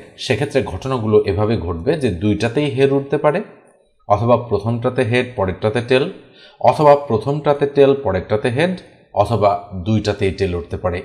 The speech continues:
এই যে ঘটনা, তাহলে বলেন তো মোট কয়টা ঘটনা ঘটলো এখানে? চারটা। তো এই চারটা ঘটনা ঘটে আসলে দুইটা মুদ্রা নিক্ষেপের ক্ষেত্রে। আমরা যদি একটু ভালো করে খেয়াল করি তাহলে দেখেন হেড দ্বারা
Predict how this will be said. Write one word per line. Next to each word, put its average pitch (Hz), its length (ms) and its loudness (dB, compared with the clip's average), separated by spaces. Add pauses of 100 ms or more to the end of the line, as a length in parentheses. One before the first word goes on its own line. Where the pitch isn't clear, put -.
(200)
এই 190 120 4 (140)
যে 180 80 6 (140)
ঘটনা, 101 340 -2 (360)
তাহলে 139 240 6
বলেন 131 220 4
তো 131 120 -2
মোট 123 140 -2 (100)
কয়টা 104 260 -2 (100)
ঘটনা 117 260 -4 (120)
ঘটলো 107 300 -2
এখানে? 139 220 -8 (260)
চারটা। - 380 -6 (480)
তো - 60 -2 (140)
এই 190 80 8 (100)
চারটা 123 280 2 (100)
ঘটনা 101 280 -4 (120)
ঘটে 95 220 -2
আসলে 135 300 0 (160)
দুইটা 104 280 0 (100)
মুদ্রা 92 340 -2
নিক্ষেপের - 420 -6
ক্ষেত্রে। 98 280 -6 (340)
আমরা 147 220 2
যদি 135 180 2 (260)
একটু 123 140 -4 (140)
ভালো 131 180 4 (100)
করে 107 200 4
খেয়াল 92 160 -2 (100)
করি 101 160 2 (420)
তাহলে 113 240 4
দেখেন 98 200 -2 (160)
হেড 113 260 2 (200)
দ্বারা 90 220 2